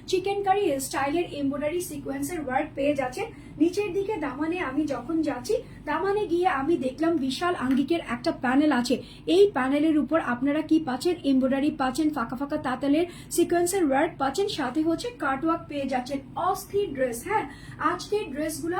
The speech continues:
অস্থিরের চাইতেও অস্থির। So, all over এটা হচ্ছে আপনাদের জন্য ড্রেসের ফ্রন্ট পার্ট দেখিয়ে দিলাম, এটা হচ্ছে আপনাদের জন্য ব্যাক পার্ট দেখিয়ে দিলাম। সাইডে হচ্ছে এরকম সুন্দর করে একটা প্যানেল দেওয়া থাকবে,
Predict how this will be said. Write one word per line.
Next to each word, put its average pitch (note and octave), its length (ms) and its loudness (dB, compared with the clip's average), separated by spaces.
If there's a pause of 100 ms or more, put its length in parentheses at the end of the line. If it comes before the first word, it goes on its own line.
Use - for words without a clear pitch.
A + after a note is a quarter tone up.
(120)
অস্থিরের F4 720 -4
চাইতেও C#4 360 -4
অস্থির। C#4+ 540 -2 (240)
So, F#4+ 100 -4
all F4+ 340 0
over G4 220 0
এটা D#4 180 -4
হচ্ছে D#4+ 200 -4
আপনাদের C#4 360 -4
জন্য D#4 280 -2
ড্রেসের C4 300 -6
ফ্রন্ট C4+ 320 -6
পার্ট C#4+ 200 -4
দেখিয়ে C4 300 -4
দিলাম, D4+ 280 -4
এটা C4 180 -6
হচ্ছে C#4 240 -6
আপনাদের C4 340 -6
জন্য C#4 240 -4
ব্যাক - 300 -4
পার্ট D#4+ 200 -4
দেখিয়ে C#4 280 -4
দিলাম। D#4 220 4 (320)
সাইডে D#4+ 360 2
হচ্ছে G4 220 -2
এরকম D4+ 320 -2
সুন্দর D#4 300 -2
করে E4+ 160 0
একটা C#4 300 -4
প্যানেল C#4+ 380 -4
দেওয়া C#4+ 280 0
থাকবে, C#4+ 360 -4